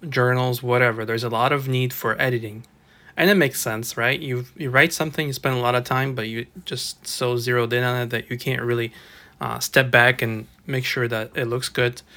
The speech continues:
Usually you need somebody else to come in and take a look at it. Maybe sometimes a few time, uh, few different people, right? And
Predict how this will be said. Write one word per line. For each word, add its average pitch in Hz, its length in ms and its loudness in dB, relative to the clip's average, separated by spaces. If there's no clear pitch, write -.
Usually 185 260 4
you 139 60 4
need 139 100 2
somebody 127 320 2
else 117 220 2
to 127 100 -2
come 117 220 -2
in 117 140 0
and 110 140 -4
take 117 180 -6
a 120 40 -4
look 131 220 -2
at 110 100 -2
it. 107 120 -10
Maybe 131 220 -4
sometimes 135 420 -2
a 127 60 0
few 127 220 -6
time, 127 300 -8
uh, 117 220 -8
few - 220 -4
different 123 300 -2
people, 151 300 -4
right? 117 240 -8
And 135 380 0